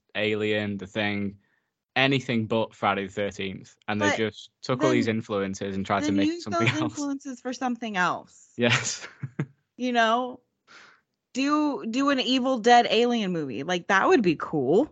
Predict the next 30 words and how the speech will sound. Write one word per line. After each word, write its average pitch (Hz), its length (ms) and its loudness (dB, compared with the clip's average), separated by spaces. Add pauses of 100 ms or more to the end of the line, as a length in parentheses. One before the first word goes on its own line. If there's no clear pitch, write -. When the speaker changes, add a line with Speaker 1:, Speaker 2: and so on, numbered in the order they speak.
(160)
Speaker 2:
you 220 200 2
know? 185 340 4 (520)
Speaker 1:
This 139 140 -4
is 202 140 -2
why 180 160 6
they 165 140 2
did 143 180 -2
the, 120 180 0 (120)
the 113 100 -2
body 123 320 2
horror 104 240 2
bit 90 220 -4
with 98 80 -8
the 104 80 -4
guy 110 240 2
melting. 101 640 -4
Like, 98 180 -6
that's - 400 -6 (300)
a 117 100 0
scene 120 300 2
out 110 120 4
of 98 80 -4
Hellraiser, 95 760 0
like 92 160 -6
you - 80 -8
said. 113 400 -2
Like, 90 500 -10 (800)
Speaker 2:
I 226 60 2
mean, 254 260 2
Speaker 1:
it, - 140 -10